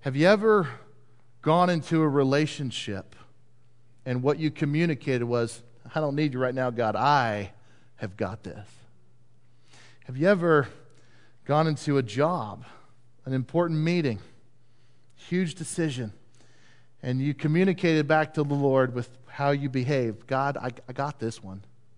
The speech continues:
Don't you worry about it"? Have you ever entered any kind of major decision or anything? And your actions were more like, "God, I got this.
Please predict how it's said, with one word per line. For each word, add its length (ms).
Don't 160
you 60
worry 120
about 280
it"? 1600
Have 140
you 80
ever 160
entered 220
any 180
kind 260
of 60
major 380
decision 640
or 100
anything? 400
And 100
your 120
actions 520
were 100
more 220
like, 220
"God, 220
I 80
got 280
this. 680